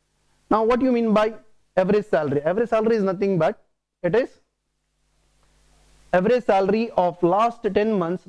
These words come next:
preceding the month of retirement must be considered. Now what do you mean by preceding the month of, uh, retirement? That means, for example, if a person gets retired in the month of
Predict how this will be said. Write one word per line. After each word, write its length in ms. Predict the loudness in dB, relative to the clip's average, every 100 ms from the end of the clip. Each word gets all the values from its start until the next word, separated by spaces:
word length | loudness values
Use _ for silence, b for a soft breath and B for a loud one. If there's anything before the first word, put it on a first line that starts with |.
| -4
preceding 460 | -2 0 0 0
the 80 | 0
month 320 | 0 -2 -2
of 180 | -2 -2
retirement 640 | -4 0 0 -2 -6 -10 _ _ _ -6
must 260 | -4 -2
be 140 | -2 0
considered. 560 | -4 -2 -4 -4 -10 -20 _ _ _ -4
Now 60 | -2
what 100 | 0
do 60 |
you 60 | 0
mean 180 | 0 0
by 100 | 0
preceding 460 | -2 -2 0 0
the 80 | 0
month 260 | -2 -2 0
of, 160 | -2 -2
uh, 100 | -4
retirement? 520 | -2 -2 -2 -2 -8 -12 _ _ _ _ -4
That 140 | -2
means, 300 | -2 -4 -8 -6
for 100 | -2
example, 680 | 0 0 0 0 -2 -2 -6 -18 _ _ _ _ _ _ _ _ _ _ _ _ _ _ _ _
if 140 | -2 -2 -8 B B B B B _ -4
a 80 | 0
person 520 | 2 0 0 0 0
gets 200 | 0 0
retired 560 | -2 0 0 2 0 -2
in 100 | -2
the 60 | 0
month 280 | -2 -2
of 200 | -2 -2